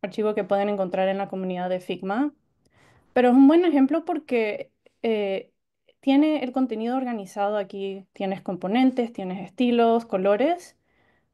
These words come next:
pero también hay documentación de cómo se usa todo en, en un mismo archivo.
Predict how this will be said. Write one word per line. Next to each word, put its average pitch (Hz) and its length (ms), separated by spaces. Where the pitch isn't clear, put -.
pero 214 220
también 214 300
hay 247 80
documentación 214 840
de 196 120
cómo 220 300
se 208 180
usa 214 540
todo 240 420
en, 185 720
en 202 180
un 208 160
mismo 208 260
archivo. 170 560